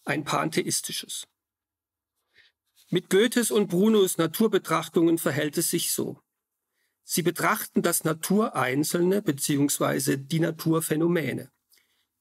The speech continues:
Diese werden ihnen Zugang zum Prinzip der Natur und zum Ganzen der Natur, ohne dass sie deswegen schon Naturwissenschaftler wären. Naturwissenschaftler messen und wiegen, das tut Goethe nicht und auch Bruno nicht.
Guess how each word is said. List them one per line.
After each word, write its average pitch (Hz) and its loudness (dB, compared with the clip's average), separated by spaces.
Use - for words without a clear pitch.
Diese 214 2
werden 170 2
ihnen 165 0
Zugang 214 0
zum 190 0
Prinzip 185 -2
der 147 0
Natur 160 -2
und 156 -2
zum 165 -2
Ganzen 160 -2
der 135 -2
Natur, 165 -2
ohne 220 2
dass 196 -2
sie 185 0
deswegen 170 0
schon 165 0
Naturwissenschaftler 143 -2
wären. 113 -10
Naturwissenschaftler 185 0
messen 165 2
und 180 -2
wiegen, 160 0
das 135 -2
tut 170 -2
Goethe 165 2
nicht 220 0
und 190 0
auch 185 -4
Bruno 180 2
nicht. - -12